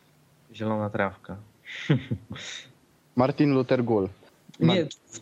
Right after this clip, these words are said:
Speaker 1: w tej grze najbardziej poz-, podobało mi się to, że tak naprawdę nie musimy tu dużo walczyć,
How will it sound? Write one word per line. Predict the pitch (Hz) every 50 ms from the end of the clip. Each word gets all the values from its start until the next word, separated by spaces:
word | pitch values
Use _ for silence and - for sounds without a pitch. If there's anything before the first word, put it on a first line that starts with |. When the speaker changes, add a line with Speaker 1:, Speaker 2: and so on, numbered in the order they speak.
| - -
Speaker 1:
w | - -
tej | 202 202 175
grze | 165 147 165 180
najbardziej | 175 170 165 156 156 151 - 135
poz-, | - 143 135 131 131 - -
podobało | 127 123 123 123 123 131 131 113 107
mi | 107 110 104
się | - - 110 104
to, | - 110 98 101 127 127 - - - - _ _ _ _ _ _ _ _
że | - - - 135
tak | 131 156 147 156
naprawdę | 156 147 151 - 156 151 151 147 147 165 160
nie | - - 160 165
musimy | 170 160 - - 196 185 185 170
tu | 131 151 147
dużo | 147 131 151 156 147 147 135
walczyć, | 131 123 113 110 104 95 - 143 156 156 - -